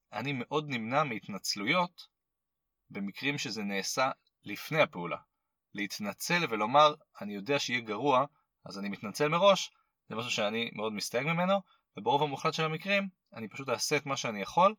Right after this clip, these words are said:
בתקווה שזה יהיה בצורה מספיק איכותית. מקסימום אני אתנצל לאחר מכן, אבל להתנצל מראש, זה משהו שאני אשתדל להימנע ממנו כמה שיותר.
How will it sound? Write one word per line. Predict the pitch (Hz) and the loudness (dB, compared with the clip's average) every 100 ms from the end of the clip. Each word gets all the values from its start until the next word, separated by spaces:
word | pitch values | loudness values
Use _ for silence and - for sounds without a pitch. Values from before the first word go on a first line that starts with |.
| _ _ _ - | _ _ _ -12
בתקווה | 135 180 226 | -8 -4 -2
שזה | 151 | -2
יהיה | 156 | -2
בצורה | 151 160 151 | -2 -2 -2
מספיק | 147 147 143 | -2 -4 -4
איכותית. | 131 110 - 98 _ _ _ - | -4 -6 -10 -12 _ _ _ -6
מקסימום | 185 208 - 214 180 | -2 -2 -2 -4 -4
אני | 131 | -4
אתנצל | 131 123 131 | -6 -4 0
לאחר | 113 113 | 2 2
מכן, | 104 92 85 85 _ _ _ - | -2 -6 -10 -10 _ _ _ -16
אבל | 92 101 | -10 -8
להתנצל | 98 110 98 170 | -8 -8 -4 -2
מראש, | 156 123 190 - - - | 0 4 4 4 -4 -10
זה | 107 | -10
משהו | 101 - | -10 -6
שאני | 98 98 113 - _ _ _ _ - | -4 -4 -6 -8 _ _ _ _ -12
אשתדל | - 95 110 | -10 -4 -4
להימנע | 104 104 135 | -4 -4 -2
ממנו | 139 127 - | -4 -6 -8
כמה | 98 | -8
שיותר. | - - - | -8 -12 -16